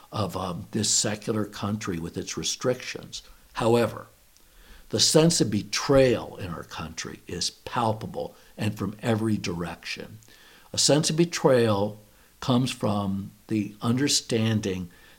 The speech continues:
that my country was supposed to deliver on certain promises. It's supposed to be a particular kind of country, but it's really not. Well, what happens when your sense of totality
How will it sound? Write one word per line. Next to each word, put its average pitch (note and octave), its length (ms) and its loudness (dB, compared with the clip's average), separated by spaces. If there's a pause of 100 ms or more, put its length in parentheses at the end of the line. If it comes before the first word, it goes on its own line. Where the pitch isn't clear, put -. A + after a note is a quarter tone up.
that - 120 -4
my C#3 260 4
country C3+ 460 0
was G#2+ 160 2
supposed B2 340 0
to A#2+ 80 -6
deliver A2 360 2
on F#2+ 140 -4
certain A2 400 0
promises. B2 840 0
It's G#2+ 160 0
supposed B2+ 340 4
to - 60 -10
be A2+ 80 2
a G2+ 60 0
particular A#2 420 -4
kind G2+ 240 -2
of E2+ 120 -12
country, C3+ 540 -4 (400)
but E2+ 140 -8
it's E2 200 -6
really A#2 540 4
not. E2+ 640 -6 (640)
Well, C#3+ 440 2
what F#3 160 0
happens A2 920 -2 (460)
when A#2+ 260 2
your E3+ 280 6
sense B2+ 540 2
of A2 140 -8
totality A2+ 1080 -2